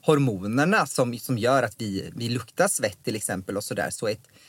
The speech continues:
ett nyfött barn kan lika gärna bli avtvättad med,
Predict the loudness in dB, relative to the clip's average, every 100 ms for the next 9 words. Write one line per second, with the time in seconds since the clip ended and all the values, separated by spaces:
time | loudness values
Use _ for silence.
0 | -20 -10 -8 0 2 2 2 -2 2 2
1 | 2 0 -4 -2 -4 0 0 2 2 0
2 | -2 0 2 2 -2 -8 -8 0 0 2
3 | 0 -2 -2 -4